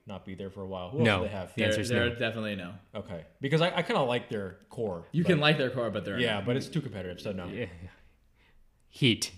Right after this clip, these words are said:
Speaker 2: This is hard.
Speaker 3: Uh,
Speaker 1: I'm going with yes.
Speaker 3: I'm going with yes 'cause I said no for the Bulls. I think the Heat are, like, you, it's hard otherwise.
Speaker 1: I think they have enough talent there to
Speaker 3: Yeah.
Speaker 1: make six
Speaker 3: And
Speaker 1: seed.
Speaker 3: Jimmy Butler will take
Speaker 1: Yeah.
Speaker 3: you to the playoffs.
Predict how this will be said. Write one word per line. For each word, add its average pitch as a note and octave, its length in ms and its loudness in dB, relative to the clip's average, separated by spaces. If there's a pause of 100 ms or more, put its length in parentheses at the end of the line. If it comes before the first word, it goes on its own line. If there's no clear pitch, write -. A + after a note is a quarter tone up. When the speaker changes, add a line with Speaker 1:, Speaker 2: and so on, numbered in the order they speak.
Speaker 2:
This - 160 -2
is - 60 -4
hard. G2+ 320 -2 (360)
Speaker 3:
Uh, A2 60 -10
Speaker 1:
I'm A2 520 0
going D#3+ 160 4
with A2 140 -4
yes. F#2 420 -8 (500)
Speaker 3:
I'm D3 160 2
going F3+ 160 6
with C3+ 160 2
yes C#3+ 180 2
'cause B2+ 140 -4
I A#2+ 60 -6
said G#2 180 -6
no G#2+ 160 -2
for G#2+ 80 -10
the F2+ 80 -12
Bulls. F2+ 400 -10 (2500)
I C3+ 60 4
think E3+ 120 8
the D3+ 60 6
Heat D#3+ 160 10
are, C3+ 220 6
like, C#3 200 6
you, D#3 260 2 (1300)
it's C#3+ 200 0
hard C#3+ 260 4
otherwise. F#2+ 580 -4 (680)
Speaker 1:
I D#3 40 -2
think A3+ 140 0
they E3+ 100 4
have C3+ 220 2
enough A#2+ 380 -2
talent G#2+ 380 -6
there G#2+ 160 -2
to G#2 80 -4
Speaker 3:
Yeah. G2+ 140 -2
Speaker 1:
make G2 160 -10 (240)
six - 300 -6
Speaker 3:
And D#4 100 2
Speaker 1:
seed. D#3+ 60 6
Speaker 3:
Jimmy F#3+ 160 10
Butler A#2+ 360 6
will A2 120 0
take G#2 240 -2
Speaker 1:
Yeah. F#2+ 80 -4
Speaker 3:
you - 0 -
to F#2 60 -8
the F2+ 80 -12
playoffs. E2 580 -8